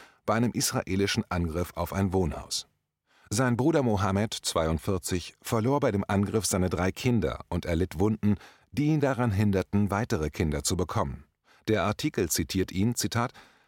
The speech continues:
„Ich habe gestern die Nachrichten gehört und die Tatsache, dass Israel immer über dem Gesetz gestanden hat, lässt mir wenig Hoffnung auf konkrete Schritte zur Entschädigung der Opfer.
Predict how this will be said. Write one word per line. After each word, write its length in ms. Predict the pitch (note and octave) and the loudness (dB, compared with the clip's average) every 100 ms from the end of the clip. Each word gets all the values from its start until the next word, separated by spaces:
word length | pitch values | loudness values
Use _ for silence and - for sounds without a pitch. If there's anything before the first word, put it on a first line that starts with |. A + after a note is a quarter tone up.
| _ _ | _ _
„Ich 160 | B2+ D#3+ | -2 0
habe 160 | D3 | 0
gestern 340 | B2+ B2 - A#2 | 0 0 0 2
die 120 | G#2+ | 2
Nachrichten 540 | A#2 A#2+ F2 D#2 F#2 | 2 0 -2 -2 -2
gehört 380 | F2 E2+ A2 - | -2 0 0 -2
und 200 | - E2 | -4 -4
die 100 | - | -4
Tatsache, 600 | - C3 C3+ G#2 F#2 F#2 - - _ - | -2 -2 0 -2 0 -2 -4 -20 _ -4
dass 200 | A#2 - | -2 0
Israel 560 | E3+ D#3 C3 G2 A#2 - | -2 -2 0 0 0 0
immer 300 | D#3 B2+ - | 0 0 0
über 240 | D3 C#3+ | 0 0
dem 160 | G#2 F2 | 0 0
Gesetz 360 | E2+ A#2+ B2 | 0 0 -2
gestanden 500 | - - F2+ - F#2 | -2 0 0 0 -2
hat, 240 | G#2 A2 - | 0 -2 -6
lässt 300 | G#2 G#2+ - | 0 0 2
mir 140 | G#2+ G#2 | 0 2
wenig 340 | C3 C3 - | 0 -2 -2
Hoffnung 420 | D3 - D#2 C#2 | -4 0 -2 -2
auf 200 | - D2+ | -4 -6
konkrete 500 | - E2 - G2+ E2+ | -4 -4 -2 -2 0
Schritte 380 | - G2 F#2+ E2+ | -2 -2 -2 -2
zur 180 | - E2 | 0 -2
Entschädigung 540 | E2 F#2+ D#2+ D#2+ E2 | 0 0 0 2 0
der 160 | E2 - | 0 -2
Opfer. 380 | E2+ - - | -4 -6 -10